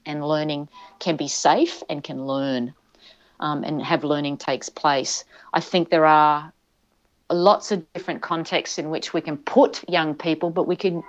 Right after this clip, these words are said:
im-, imagine them in our classrooms. We don't have to just come and say, "Here's the hockey gear, get it on, let's play hockey."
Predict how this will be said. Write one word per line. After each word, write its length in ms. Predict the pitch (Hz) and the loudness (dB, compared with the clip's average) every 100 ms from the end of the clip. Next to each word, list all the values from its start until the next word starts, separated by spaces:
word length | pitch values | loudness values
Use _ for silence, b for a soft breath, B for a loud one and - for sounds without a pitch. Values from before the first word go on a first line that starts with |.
| - | -4
im-, 280 | 180 175 - b b - | -2 -2 -6 b b 2
imagine 540 | 190 185 202 214 208 | 4 6 6 4 2
them 160 | 170 160 | 0 -2
in 100 | 156 | -2
our 140 | 151 | -6
classrooms. 760 | - 175 220 - 131 - - | -4 -4 -4 -8 -8 -8 -6
We 100 | 185 | -2
don't 180 | 190 214 | 0 0
have 100 | 214 | 0
to 100 | 196 | -4
just 220 | 160 160 | -4 -6
come 240 | - 165 156 | -6 -4 -4
and 160 | 143 | -4
say, 240 | 135 151 139 | -4 -2 -2
"Here's 260 | 160 160 | 0 0
the 80 | 147 | -2
hockey 280 | 151 151 143 | -6 -4 -6
gear, 280 | 127 127 127 _ _ _ _ - | -6 -6 -8 _ _ _ _ 0
get 160 | 170 151 | 2 4
it 100 | 143 | 0
on, 160 | 139 | -4
let's 180 | 139 - | -4 -4
play 220 | - 139 | 0 0
hockey." 480 | 127 208 - - | 2 0 0 -6